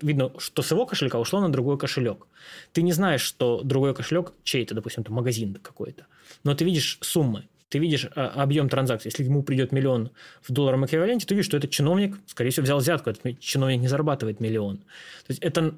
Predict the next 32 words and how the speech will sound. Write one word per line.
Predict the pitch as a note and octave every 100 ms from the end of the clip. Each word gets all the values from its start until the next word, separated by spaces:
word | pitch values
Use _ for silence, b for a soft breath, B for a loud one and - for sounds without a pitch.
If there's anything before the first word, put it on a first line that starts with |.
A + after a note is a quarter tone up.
| - -
становится | - E3 D#3+
мега | C3+ C#3 D#3 B2+
прозрачно, | - A#2+ C#3 G3+ D3+
но | A#2+ D3
это | D3
должно | C#3 C#3 D3+
быть, | C#3
знаешь, | C#3+
как | - - -
интегрировано | C#3 C3+ B2+ C#3 C#3+ A#2+ A#2+
в | A2+
общество. | A#2+ - G2+ - -
Что | - C3
мы |
должны... | B2+ C3 C3 B2 - B B D3
эта | C3
привязка | C3+ C#3 C3 B2+
кошельков | C3 C#3+ C3+ A2
должна | G#2+ A#2 G#2+
быть | G#2+
некая. | G2+ G2 - - -
Но | D3+ D3 D3 -
технически, | F3+ D3 B3 A3 - B2 B B B B C3+
а, | B2 B2 B2 A#2+ A#2 A#2 - _ _
криптовалюта | - D#3 D3 C#3+ D3+ F#3+ D3+
менее, | C#3 C#3 D3 C#3+ B2+ A#2 G#2 - _ -
э, | A#2+ A2+ - -
так | A2+
сказать, | - -
скрытна, | - E3+ F#3+ B2+
чем | C#3 B2+ A#2+ - B2+
налик. | C3 G#2 F#2